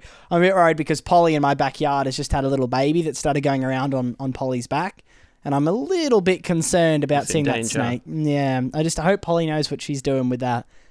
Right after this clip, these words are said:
Speaker 1: that little baby. But anyway, so that's been sort of my wildlife effort. I did hope my first, uh, my first, you know, Irwin-esque wildlife conservation effort would end with a, a, you know, a more positive story. But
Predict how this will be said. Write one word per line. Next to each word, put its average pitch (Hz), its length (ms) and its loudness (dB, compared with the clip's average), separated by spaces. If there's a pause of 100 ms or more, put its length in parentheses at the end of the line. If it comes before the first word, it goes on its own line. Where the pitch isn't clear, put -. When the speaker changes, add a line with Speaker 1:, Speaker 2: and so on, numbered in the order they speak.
(140)
Speaker 1:
that 143 180 -2
little 147 140 2
baby. 143 300 2 (280)
But 233 100 6
anyway, 233 240 6
so 240 140 0
that's 247 160 4
been 214 240 4
sort 202 160 4
of 185 80 2
my 180 120 8
wildlife 170 560 4
effort. 165 220 0
I 185 100 4
did 208 220 2
hope 180 300 2
my 160 160 2
first, 156 480 2
uh, 147 200 2
my 147 140 -2
first, - 460 -2 (480)
you 156 100 0
know, 143 180 0 (120)
Irwin-esque 156 880 2 (120)
wildlife 147 600 2
conservation 131 680 -4
effort 131 400 -6 (160)
would 156 180 0
end 143 200 -4
with 139 140 -4
a, 135 260 -4
a, 147 60 -4
you 139 120 -4
know, 135 140 -2
a - 20 -2
more 135 140 -4
positive 131 400 -6
story. 147 360 0
But 175 220 2